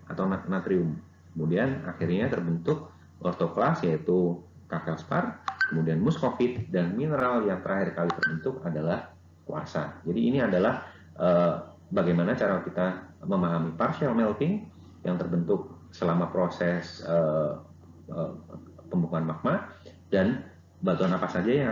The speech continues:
akan terbentuk ketika magma tersebut membeku. Apakah sifatnya ultra basah,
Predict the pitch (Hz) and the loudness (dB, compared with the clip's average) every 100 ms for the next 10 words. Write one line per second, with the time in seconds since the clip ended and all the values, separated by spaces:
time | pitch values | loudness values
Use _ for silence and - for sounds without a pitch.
0 | 107 101 98 117 151 151 - 95 104 101 | -2 -4 -2 0 0 -2 -4 -2 -2 -2
1 | 95 92 - - 90 87 87 - 82 76 | -2 -4 -6 -6 -4 0 0 0 -2 -2
2 | - 90 82 85 - 90 85 82 85 82 | -6 -6 -4 -4 -4 -4 -2 -2 0 2
3 | 78 78 - 85 78 78 76 - 107 214 | 0 -4 -4 -4 0 -2 -2 -2 -2 -2
4 | - | -4